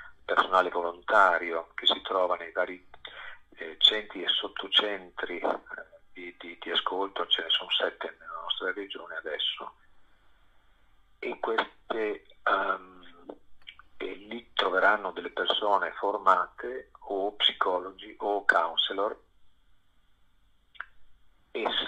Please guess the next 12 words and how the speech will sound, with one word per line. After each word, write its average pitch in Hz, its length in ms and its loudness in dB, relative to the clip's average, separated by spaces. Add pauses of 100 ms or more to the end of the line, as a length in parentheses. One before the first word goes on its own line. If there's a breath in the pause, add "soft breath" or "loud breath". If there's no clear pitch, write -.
se, 131 380 -2 (280)
eh, 95 300 -6
la 92 120 -4
loro 104 360 0
situazione 95 520 0
lo 87 120 0
richiede, 101 580 -4
possono 95 540 0
essere 90 480 -2 (400 loud breath)
poi, 95 640 0
ehm, 87 480 -8 (1160)
inviati 101 920 0